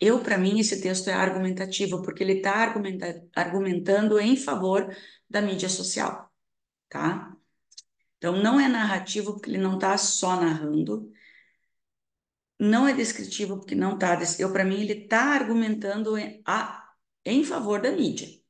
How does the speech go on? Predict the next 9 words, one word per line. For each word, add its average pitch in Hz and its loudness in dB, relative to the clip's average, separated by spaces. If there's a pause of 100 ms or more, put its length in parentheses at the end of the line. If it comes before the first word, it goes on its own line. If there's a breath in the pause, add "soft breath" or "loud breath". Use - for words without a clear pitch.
(960)
Ele 156 -6
tá 180 -2
colocando 214 0
os 226 -4
aspectos 208 -4
positivos 233 -2
da 214 -2
mídia 202 -2
social. - -4